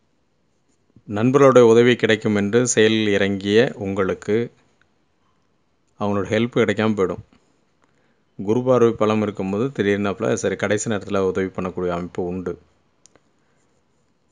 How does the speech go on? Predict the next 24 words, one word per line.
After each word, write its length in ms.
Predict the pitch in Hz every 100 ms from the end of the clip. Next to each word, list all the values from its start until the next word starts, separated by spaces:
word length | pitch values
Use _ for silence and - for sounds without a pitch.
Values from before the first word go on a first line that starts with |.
| _ _ _ _ _ -
ஏதாவது 480 | 95 107 131 151
ஒரு 180 | 151 127
பிரச்சனை 540 | - 107 - 120 143 151
கடைசி 440 | 110 120 139 143
நேரத்துல 460 | 127 110 120 139 135
நின்னு 200 | 107 113
போகக்கூடிய 400 | 110 104 104 98
அமைப்பு 280 | 98 95
தான் 160 | 107 123
இந்த 60 | 95
மாசத்துல 300 | 92 90 95
உண்டு. 360 | 90 87 - - _ _ _ _ _
எனவே 400 | 98 98 107 107
வந்து, 520 | 98 95 117 98 90 _ _ _ _ _ _ _ _
ஏதாவது 260 | 107 120 131
ஒரு 140 | 123
விஷயத்தை 420 | 113 107 127 113 107
வந்து 180 | 107
நீங்க 180 | 131 120
ஆரம்பத்துல 420 | 104 110 107 110 104 98 90 87 - - -
நடந்துரும் 400 | 110 120 120 117
அப்படின்னு 280 | 104 131
இறங்கிட 300 | 110 101 104 98
வேண்டாம். 380 | 90 104 143